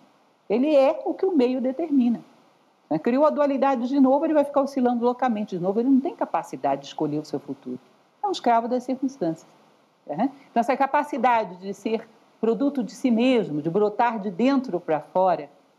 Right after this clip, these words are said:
de ter uma essência desperta, através do qual você vê a essência do mundo à tua volta,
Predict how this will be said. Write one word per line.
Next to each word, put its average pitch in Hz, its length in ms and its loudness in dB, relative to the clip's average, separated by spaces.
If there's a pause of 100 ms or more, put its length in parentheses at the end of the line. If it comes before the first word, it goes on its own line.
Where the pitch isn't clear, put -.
(440)
de 151 100 -8
ter 302 260 2
uma 247 160 4
essência 254 400 0
desperta, 208 640 0
através 170 320 2
do 185 80 -2
qual 202 160 0
você 196 260 -6
vê 202 100 -2
a 190 80 2
essência 262 460 0
do 180 100 -8
mundo 214 260 -4
à 165 60 -2
tua 143 180 -4
volta, 185 420 -2